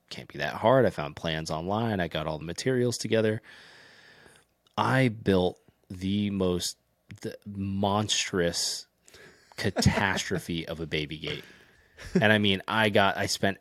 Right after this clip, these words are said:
hours on this thing, and then I brought it upstairs. I got it mounted to the wall, and I looked at it, and I was like,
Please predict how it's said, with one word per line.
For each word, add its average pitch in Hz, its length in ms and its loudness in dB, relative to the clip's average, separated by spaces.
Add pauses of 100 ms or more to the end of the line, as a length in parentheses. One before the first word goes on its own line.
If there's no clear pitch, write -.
(120)
hours 85 460 -4
on 76 160 -8
this 82 180 -8
thing, 80 300 -10
and 95 140 -6
then 92 100 -2
I 85 140 -2
brought 107 320 2
it 104 120 4
upstairs. 95 600 2
I 85 80 -2
got 92 240 0
it 90 60 -2
mounted 90 360 -4
to - 80 -10
the 87 80 -4
wall, 80 420 -2
and 87 140 -8
I 85 100 -6
looked 82 400 -6
at 80 200 -6
it, 82 120 -12
and 92 120 -10
I 85 60 -6
was 80 180 -8
like, 80 160 -12